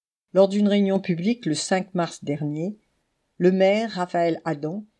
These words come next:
et plusieurs élus ont exposé les projets de réaménagement de l'îlot Langevin.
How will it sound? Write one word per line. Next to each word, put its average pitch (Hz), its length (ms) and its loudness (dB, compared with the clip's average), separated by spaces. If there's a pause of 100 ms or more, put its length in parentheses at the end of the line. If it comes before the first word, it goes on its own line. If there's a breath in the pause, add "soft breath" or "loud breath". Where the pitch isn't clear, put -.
(100)
et 190 100 -6
plusieurs 170 480 0
élus 151 360 -8 (540)
ont 180 100 -2
exposé 220 480 -2
les 202 100 2
projets 208 320 -2
de 165 120 -4
réaménagement 180 1000 -2
de 170 120 -2
l'îlot 175 400 -2
Langevin. 165 600 -4